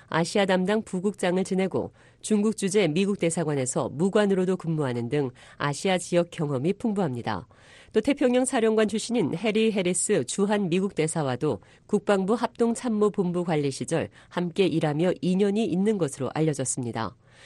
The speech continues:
백악관은 지명 당시 스틸웰 지명자가 비행 조종사와 지휘관, 한국어 학자 등의 경력을 갖추고 있으며 중국어와 함께 일본어도 일부 구사할 수 있다고 소개했습니다.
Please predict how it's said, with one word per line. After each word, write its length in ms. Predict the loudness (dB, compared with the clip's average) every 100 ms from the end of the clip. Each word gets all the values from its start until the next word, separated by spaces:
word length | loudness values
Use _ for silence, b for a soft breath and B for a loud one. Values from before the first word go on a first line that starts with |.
| B B B
백악관은 480 | 4 4 4 4 2
지명 340 | 2 4 4
당시 440 | 4 0 0 0 0
스틸웰 400 | -2 2 2 2
지명자가 680 | 2 2 0 -2 -2 -4 b -4
비행 400 | 0 2 2 0
조종사와 560 | -2 0 0 0 0
지휘관, 580 | -2 -4 -2 -2 -2 -4 b b b b
한국어 440 | 0 0 2 0
학자 340 | 0 0 0
등의 240 | 2 2 0
경력을 460 | 0 0 0 0
갖추고 380 | 0 -2 -2 -2
있으며 420 | -2 -2 -4 -4 -8 b b
중국어와 520 | 0 0 2 2 2
함께 440 | 0 -2 0 -2 0
일본어도 680 | 0 2 2 0 -2 -2 -2
일부 320 | -2 0 -2
구사할 400 | -4 -4 -2 -4
수 160 | -2 -4
있다고 460 | -4 -6 -6 -4 -2
소개했습니다. 760 | -2 -6 -6 -8 -8 -10 -12